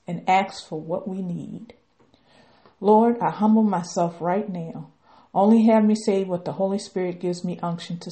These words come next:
say. Not my words, just yours. In Jesus' name I pray. Amen. So let's read Hebrews chapter nine, verses twenty-four through twenty-eight.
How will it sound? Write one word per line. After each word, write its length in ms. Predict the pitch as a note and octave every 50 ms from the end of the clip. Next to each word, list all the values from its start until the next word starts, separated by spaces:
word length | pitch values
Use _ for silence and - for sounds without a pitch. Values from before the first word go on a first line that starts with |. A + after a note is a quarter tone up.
| - - -
say. 340 | - - - - - - _ _ _ _ _ _ _ _ _ _
Not 280 | - E3 F#3 F#3+ G#3 -
my 200 | G3+ G#3 G#3 G#3
words, 720 | G#3 G3+ G#3 G#3 G#3 G#3 G#3 G#3 A3 G#3+ - - - _ _ _
just 380 | - - E3+ F3+ F3+ - - -
yours. 480 | D#3+ D#3 E3 E3+ - - - - - - _ _ _ _ -
In 160 | E3 D#3+ D#3
Jesus' 480 | D3+ F#3 G3 G3+ G3+ G#3+ G3 G3+ - G3
name 260 | F#3+ F#3 F#3 F#3 F3+
I 140 | F3 E3+ E3+
pray. 440 | - - - D#3 - - D#3+ - _ _ _ _ _ _
Amen. 380 | - D3+ D#3 E3+ E3 C3+ A#2+ A2 - - _ _ _ _ _ _ _ _ _ _ _ _ _ _ _ _ _ _ _ _ - _ _ _ _ -
So 220 | - - G3 F#3
let's 340 | F3+ G3 G#3+ C#4 C#4 - - A3
read 380 | G3+ G3+ G3 F#3+ F#3+ G3 - -
Hebrews 880 | - - - A#3 B3 A#3+ A#3+ A#3+ A#3+ A#3+ A#3 A#3 A#3+ A#3 - - - _ _ -
chapter 460 | - - G#3+ G3+ G#3 G#3 - B3+ A#3
nine, 540 | A3 G3+ F#3 F3+ F3+ F3 F3 F3 F3+ G3+ - - - - - - -
verses 360 | F3 F3+ F3 - E3+ E3+ - -
twenty-four 560 | - G3+ G3 G3+ G#3 - - G#3 G3 F#3+ F#3+
through 220 | F#3+ - F#3 F3 F3+
twenty-eight. 680 | - - F#3 F#3 F3 F3 - - D3+ C#3+ E3 - -